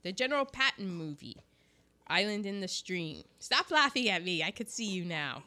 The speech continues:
The Amityville Horror in nineteen seventy-eight.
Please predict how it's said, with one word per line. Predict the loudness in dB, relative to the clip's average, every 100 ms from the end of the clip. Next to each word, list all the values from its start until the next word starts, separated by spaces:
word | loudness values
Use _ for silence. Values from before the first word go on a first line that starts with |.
| _ _ _ _ -20 -20 -20 -20 -20 _ _
The | -2
Amityville | 0 2 0 -2 0 0 0
Horror | 0 2 2 2
in | -2
nineteen | -4 -4 -6 -8
seventy-eight. | -4 -4 -4 -6 -2 -2 -2